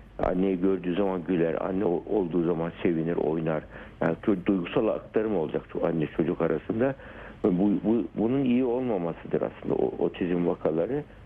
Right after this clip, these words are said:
Ee, de, e, otizmi, e, yapılan araştırmalarda mesela kardeşlerden birisi otistikse diğer kardeşte olma ihtimali yüz dört misli daha fazla. Mesela tek yumurta ikizlerinde birinde otizm varsa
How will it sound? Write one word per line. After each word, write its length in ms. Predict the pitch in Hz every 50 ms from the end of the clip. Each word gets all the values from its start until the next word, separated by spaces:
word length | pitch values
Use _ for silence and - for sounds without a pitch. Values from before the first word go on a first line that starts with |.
| - - - - - -
Ee, 240 | 101 101 101 - - - - - - - - - - - - -
de, 200 | 117 117 107 - - - 170 -
e, 420 | 76 87 85 87 90 95 92 -
otizmi, 540 | - - 95 - - 113 104 107 113 120 120
e, 420 | 113 87 - - 92 95 95 85 - - - - - -
yapılan 380 | - - 92 - - 113 101 90
araştırmalarda 800 | 90 92 104 107 - - 135 147 147 151 151 139 120 117 95 87 - - - - - -
mesela 220 | 101 98 - 90
kardeşlerden 800 | - - 113 104 104 101 107 104 - - 120 110 104 113 110 104 98
birisi 300 | 113 113 117 113 - -
otistikse 840 | 67 87 - - - - - - 143 - - - - 151 160 156 156 - - - - - - - - - - -
diğer 280 | - 104 120 123 127 123
kardeşte 560 | - 131 117 101 92 98 101 - - - 95
olma 300 | 87 98 110 120 117 107
ihtimali 400 | 101 - - 104 104 104 101 123
yüz 200 | 123 107 95 85 - - - -
dört 220 | 123 123 - -
misli 260 | - 87 - - 113 98
daha 180 | 98 87 85
fazla. 440 | - - 73 69 64 - - 58 - - - - - - - - - - - - - - - - -
Mesela 200 | - 92 85 101 - -
tek 240 | - 131 - -
yumurta 360 | 120 110 107 107 92 - - 113
ikizlerinde 760 | 101 - - 110 92 85 95 101 95 95 98 98 95 73
birinde 300 | 78 110 110 113 110 92
otizm 520 | 85 85 - - - 98 98 104 98 101 101
varsa 420 | 104 123 117 - - 139 143 -